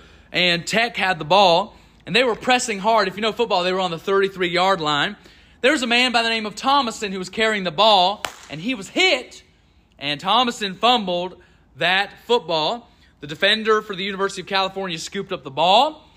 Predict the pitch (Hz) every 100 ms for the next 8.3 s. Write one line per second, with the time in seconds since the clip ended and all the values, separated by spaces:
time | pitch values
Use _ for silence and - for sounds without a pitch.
0 | _ 165 175 - 214 214 208 190 202 240
1 | 339 349 - - 240 277 269 285 285 269
2 | 320 359 339 240 160 160 156 214 247 226
3 | - 285 339 349 277 202 254 254 262 320
4 | 392 370 - - 269 240 - - 427 392
5 | 240 143 127 - _ - 381 403 330 208
6 | - - 285 285 277 233 311 339 285 269
7 | 269 294 359 269 190 240 277 - - 339
8 | 370 370